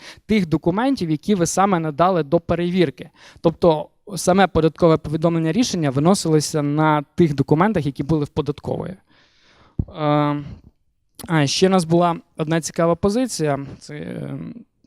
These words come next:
теж на нашій практиці. Е, до нас це вже була теж слідча дія, до нас прийшов слідчий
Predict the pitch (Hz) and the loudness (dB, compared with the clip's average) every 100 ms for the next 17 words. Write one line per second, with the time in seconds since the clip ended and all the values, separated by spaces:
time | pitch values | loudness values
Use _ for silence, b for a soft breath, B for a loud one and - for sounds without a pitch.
0 | _ _ _ - - 151 135 143 - 151 | _ _ _ -16 -4 -4 -2 -4 -2 -2
1 | 143 165 - 240 269 175 - 151 139 B | -2 -4 -4 -2 -2 -4 -2 -4 -6 B
2 | B B B B _ - 156 156 156 151 | B B B B _ -2 2 4 4 0
3 | 147 - - _ _ - 151 170 196 - | -4 -14 -20 _ _ -8 -4 0 0 -2
4 | - - 151 160 156 160 156 156 156 147 | -6 -4 0 0 2 2 4 2 0 -2
5 | 156 - 196 175 254 294 208 156 160 165 | -6 -6 -6 -4 -2 2 2 0 -4 -6
6 | - 156 160 147 - 180 240 - 185 165 | -8 -4 -4 -4 -4 -4 -4 -2 -2 -2